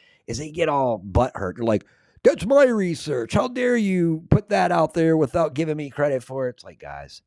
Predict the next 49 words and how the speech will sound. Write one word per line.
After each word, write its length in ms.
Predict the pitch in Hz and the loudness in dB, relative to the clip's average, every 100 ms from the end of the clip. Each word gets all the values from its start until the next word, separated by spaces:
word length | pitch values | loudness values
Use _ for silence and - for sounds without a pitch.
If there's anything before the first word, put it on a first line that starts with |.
| _ _ _ | _ _ _
is 120 | 127 | -2
it 80 | 147 | 0
really 300 | 190 202 185 | 0 0 0
about 280 | 170 165 151 | 2 2 2
the 80 | 143 | -4
credit, 580 | - 135 131 131 127 117 | -6 0 0 2 0 0
or 160 | 107 | 0
is 140 | 104 107 | 0 0
it 100 | 104 | 0
about 300 | 113 104 107 | 0 0 -2
getting 220 | 107 101 | -4 -2
the 120 | 101 | -4
information 560 | 95 98 95 92 101 95 | -4 -4 -4 -6 -6 -6
out 200 | 92 98 | -6 -8
there? 120 | 95 | -6
'Cause 140 | 120 | -4
I'm 200 | 202 190 | -6 -2
pretty 420 | - 147 151 123 | 2 4 4 0
sure 320 | 107 127 120 101 | -4 -2 0 0
that 100 | 117 | 2
I'm 180 | 135 | 2
happy 280 | 117 104 101 | 2 -4 -6
that 80 | 87 | -10
the 100 | 95 | -16
information's 560 | 92 92 95 95 87 - | -16 -16 -14 -14 -18 -20
getting 220 | - 90 | -18 -16
out 160 | 85 | -14
there. 100 | 95 | -10
And 80 | 104 | -6
I 60 | 160 | -6
don't 140 | 135 | -6
care 340 | 131 123 117 - _ _ _ _ | -6 -4 -4 -6 _ _ _ _
if 160 | 98 - | -8 -2
people 280 | 131 123 | -2 0
knew 160 | 117 117 | -2 -4
my 180 | 107 101 | -4 -4
name, 500 | 147 151 151 143 135 _ _ | -2 0 2 0 -4 _ _
where 200 | - 135 | -2 0
the, 220 | 151 147 135 | 4 4 4
where 200 | 143 151 | 4 6
the 200 | 143 135 | 4 2
research 400 | 135 127 135 123 | 2 0 -2 -2
came 240 | - 123 120 | -4 -4 -2
from. 260 | 123 117 - - | -2 -2 -6 2
None 200 | 120 131 | 6 6
of 80 | 123 | 6
that 200 | 123 - | 4 0
stuff 300 | 120 104 107 | -4 -4 -4
matters. 460 | 104 104 87 - | -4 -6 -8 -14